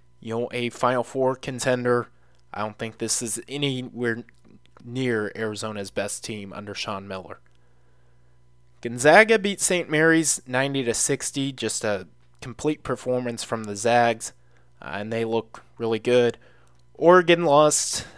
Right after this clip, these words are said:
at Oregon State sixty-three fifty-three. Oregon State is a tough place to play, uh, and, you know, it's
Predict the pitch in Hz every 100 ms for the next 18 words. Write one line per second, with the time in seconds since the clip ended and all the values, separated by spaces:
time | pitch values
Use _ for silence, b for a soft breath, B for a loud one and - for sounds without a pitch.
0 | - - 139 - 143 135 127 120 - 139
1 | 139 - 139 - - 120 - 131 127 127
2 | - 160 - 156 - 143 147 143 - b
3 | b b b - 196 202 190 - 175 175
4 | 170 135 143 - - 123 - 123 117 -
5 | - 127 127 127 117 - - - - 98
6 | 104 107 113 117 117 110 - b b b
7 | b b - 104 98 - - - - -
8 | - - - - - 139 -